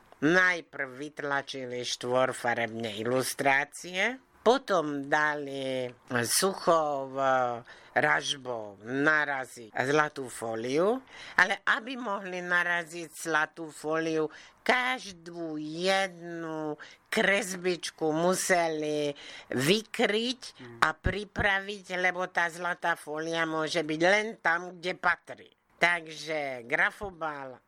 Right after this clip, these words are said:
natlačil suchou technológiou fóliu. Fólia bola patinovaná, potom boli lakované a glitrované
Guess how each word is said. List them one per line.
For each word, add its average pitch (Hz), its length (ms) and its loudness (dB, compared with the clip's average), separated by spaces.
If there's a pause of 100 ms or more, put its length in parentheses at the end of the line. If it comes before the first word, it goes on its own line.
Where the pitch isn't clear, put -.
(160)
natlačil 131 960 -2 (260)
suchou 147 640 2
technológiou 113 1040 0
fóliu. 160 880 4 (560)
Fólia 190 560 4
bola 143 240 -2
patinovaná, 170 1300 2 (320)
potom 196 560 4
boli 147 480 0
lakované 175 800 2
a 170 160 2
glitrované 170 1040 0